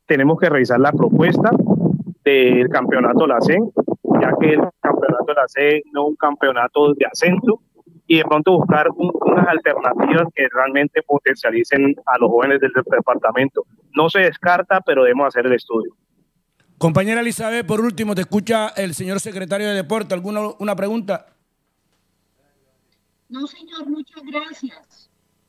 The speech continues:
Speaker 2: Señor secretario, mil gracias por haber estado y como siempre van a estar abierto este espacio y el programa de la mañana de deporte con nuestro compañero Ronald Rojas y Jorge Castro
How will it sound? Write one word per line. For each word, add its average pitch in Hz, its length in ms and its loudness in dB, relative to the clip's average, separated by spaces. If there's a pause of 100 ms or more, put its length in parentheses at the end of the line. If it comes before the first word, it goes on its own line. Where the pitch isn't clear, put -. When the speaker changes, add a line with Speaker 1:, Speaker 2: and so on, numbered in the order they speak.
(140)
Speaker 2:
Señor 185 320 -6
secretario, 214 760 -6 (280)
mil 202 180 -6
gracias 208 360 -4
por 185 140 -2
haber 190 140 0
estado 202 260 -2
y 220 60 -4
como 190 200 -6
siempre 220 320 -8
van 170 120 -4
a 185 60 -4
estar 185 180 -6
abierto 185 340 -4
este 180 160 -4
espacio 196 560 -4 (300)
y 147 80 -6
el 156 60 -6
programa 170 260 -4
de 196 60 -2
la 185 60 -4
mañana 180 340 -4
de 185 80 0
deporte 180 420 -4
con 165 100 -8
nuestro 151 260 -8
compañero 147 480 -6
Ronald 170 360 -6
Rojas 180 380 -4 (340)
y 139 80 -6
Jorge 170 280 -2
Castro 185 460 -6